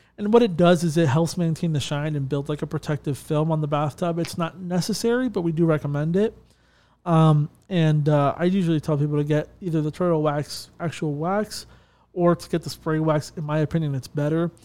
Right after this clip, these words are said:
because Turtle Wax has a lot of products, and they do have some that are, uh, waxes for, like, cutting compounds and stuff. And if you accidentally buy that, it's way too abrasive for a bathtub,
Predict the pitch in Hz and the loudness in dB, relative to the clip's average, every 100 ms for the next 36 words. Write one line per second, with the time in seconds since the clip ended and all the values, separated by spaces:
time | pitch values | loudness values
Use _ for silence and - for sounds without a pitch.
0 | _ _ _ - 156 165 143 - - 208 | _ _ _ -8 0 2 2 0 2 4
1 | 220 208 185 170 160 143 - 117 90 80 | 4 4 0 4 4 4 0 -2 -4 -8
2 | - 175 151 143 185 160 170 160 - 156 | -10 -4 -4 0 4 4 2 0 -2 -2
3 | 143 143 135 127 127 _ _ _ _ _ | -2 -2 -2 -4 -8 _ _ _ _ _
4 | 143 143 143 139 131 127 98 127 156 165 | 2 4 4 4 2 0 -4 -2 -2 -2
5 | - 156 143 - 143 131 127 - - - | 0 -2 -2 -4 -6 -4 -4 -10 -8 0
6 | 143 147 143 156 151 - 151 147 131 131 | 2 2 0 0 0 0 -2 0 -2 -2
7 | 165 156 - - - _ - 131 127 - | 0 0 -2 -12 -20 _ -10 -8 -8 -8
8 | - 170 - 175 160 156 143 139 135 139 | 0 0 2 2 4 2 2 2 2 0
9 | 147 147 - _ _ _ _ _ _ _ | -2 -4 -8 _ _ _ _ _ _ _
10 | 190 160 156 160 151 160 135 143 135 131 | -2 -2 4 4 6 4 2 2 0 0
11 | 127 - 127 120 120 120 - 147 | -4 -4 -4 -2 -4 -6 -6 -8